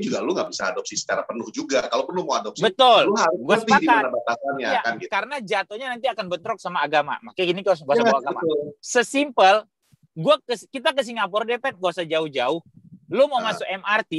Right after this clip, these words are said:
Speaker 2: ada perempuan, gua selama jalan ke sana, pasti gua persilakan perempuan itu duluan masuk.
Speaker 1: <laughs>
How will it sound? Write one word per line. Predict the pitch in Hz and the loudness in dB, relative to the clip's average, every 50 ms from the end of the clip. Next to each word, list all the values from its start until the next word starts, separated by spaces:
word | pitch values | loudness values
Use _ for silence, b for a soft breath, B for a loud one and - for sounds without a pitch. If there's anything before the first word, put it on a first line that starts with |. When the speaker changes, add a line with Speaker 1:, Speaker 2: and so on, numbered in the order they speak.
| 175 - | -4 -2
Speaker 2:
ada | - 240 220 240 | -2 0 0 0
perempuan, | 233 - - 226 220 214 196 - 233 233 208 170 170 170 - _ _ _ _ _ _ _ _ _ _ _ | 0 0 -2 -2 -2 -2 -6 -4 0 4 4 4 4 2 -2 _ _ _ _ _ _ _ _ _ _ _
gua | _ - 143 151 240 311 311 233 190 202 190 - _ | _ -14 -8 -2 0 2 4 4 2 2 0 -4 _
selama | - - - 214 202 202 233 254 262 269 254 | -20 -10 -6 -4 -2 -2 -2 -4 -4 -6 -8
jalan | 233 185 147 143 185 180 180 180 180 180 | -8 -8 -6 -4 -2 -2 -2 -4 -6 -8
ke | 190 180 170 | -10 -14 -12
sana, | - 214 185 180 - | -10 -10 -10 -10 -10
pasti | - 254 - 381 | -10 -4 -2 0
gua | 359 320 262 202 | 2 2 2 0
persilakan | 196 226 185 220 220 202 208 190 | 0 -2 -4 -4 -4 -2 -4 -4
perempuan | 180 180 170 165 156 156 | -4 -4 -4 -6 -6 -4
itu | 139 143 | -6 -4
duluan | 135 135 135 127 | 0 2 0 0
masuk. | 120 110 - 160 185 | 0 -2 0 2 4
Speaker 1:
<laughs> | 226 311 311 - - - - - - | 4 4 2 0 -4 -10 -14 -16 -20